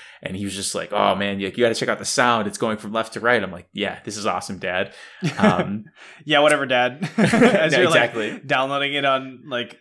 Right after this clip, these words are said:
Speaker 2: Kazaa and watching it on a shitty laptop or something. <laughs>
Speaker 1: <laughs> That's, that's exactly it.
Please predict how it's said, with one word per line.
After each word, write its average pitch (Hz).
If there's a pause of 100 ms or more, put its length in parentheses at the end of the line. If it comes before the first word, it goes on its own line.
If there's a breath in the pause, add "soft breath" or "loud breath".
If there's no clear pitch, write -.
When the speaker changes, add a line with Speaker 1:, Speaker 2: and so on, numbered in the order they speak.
(160)
Speaker 2:
Kazaa 117
and 113
watching 110
it 113
on 107
a 104 (200)
shitty 107
laptop 104
or 123
something. 160
<laughs> -
Speaker 1:
<laughs> 180
That's, 160
that's 131
exactly 107
it. 104